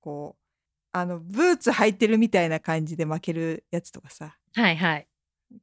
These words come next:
Speaker 1: ね、
Speaker 2: あの、あえて
Speaker 1: いいよね。
Speaker 2: パンツの上に
Speaker 1: え？嘘。
Speaker 2: 出して結ぶ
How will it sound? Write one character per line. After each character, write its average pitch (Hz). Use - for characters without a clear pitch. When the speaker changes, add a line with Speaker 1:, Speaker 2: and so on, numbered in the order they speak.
Speaker 1:
ね、 170
Speaker 2:
あ 196
の、 202
あ 302
え 285
て 165
Speaker 1:
い -
い -
よ -
ね。 -
Speaker 2:
パ 220
ン 208
ツ 214
の 202
上 214
に 226
Speaker 1:
え？ 254
嘘。 208
Speaker 2:
出 190
し 180
て 165
結 156
ぶ 165